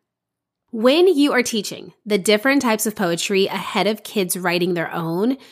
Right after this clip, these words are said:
you will want to teach the key parts that they might see. This could be elements like alliteration or personification, similes, metaphors,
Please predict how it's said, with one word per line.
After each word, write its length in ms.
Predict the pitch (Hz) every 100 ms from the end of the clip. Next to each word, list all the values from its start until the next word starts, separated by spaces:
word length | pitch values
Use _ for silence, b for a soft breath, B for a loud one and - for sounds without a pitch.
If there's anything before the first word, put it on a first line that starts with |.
| B
you 320 | - 196 214 262
will 140 | 320
want 160 | 294 294
to 180 | 285
teach 280 | - 220 -
the 100 | 196
key 320 | 175 - 226
parts 440 | 294 - 214 220 -
that 140 | 196
they 140 | 196 190
might 260 | 185 -
see. 380 | - 214 123 - _ b b
This 320 | - 196 247 -
could 200 | 349 269
be 500 | 302 285 285 277 - - -
elements 480 | 226 240 226 226 220
like 220 | 185 185
alliteration 800 | 190 180 214 269 254 190 165 165
or 220 | - 185
personification, 1120 | 185 214 - 180 175 220 262 269 214 175 165 165
similes, 580 | - 285 220 175 170
metaphors, 640 | 240 262 240 214 175 170